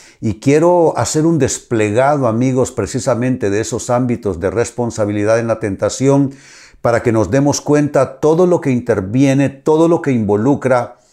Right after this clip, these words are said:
y todo lo que tenemos nosotros que, eh, gobernar para no ceder a la tentación y caer en, eh, una cantidad quizá,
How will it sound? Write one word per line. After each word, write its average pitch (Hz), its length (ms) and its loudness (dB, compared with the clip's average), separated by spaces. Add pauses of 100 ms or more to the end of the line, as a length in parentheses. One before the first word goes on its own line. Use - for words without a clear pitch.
(280)
y 127 100 -2
todo 151 300 2
lo 165 100 2
que 139 100 0
tenemos 131 460 -2
nosotros 131 560 -2
que, 101 480 -4 (320)
eh, 95 180 -2
gobernar 104 840 0 (500)
para 95 400 2
no 113 220 0
ceder 120 720 0
a 101 100 -2
la 120 240 -2
tentación 120 800 -2
y 113 400 -4 (120)
caer 110 420 2
en, 98 480 -2 (420)
eh, 92 320 -4
una 113 480 0
cantidad 107 760 0
quizá, 104 760 -2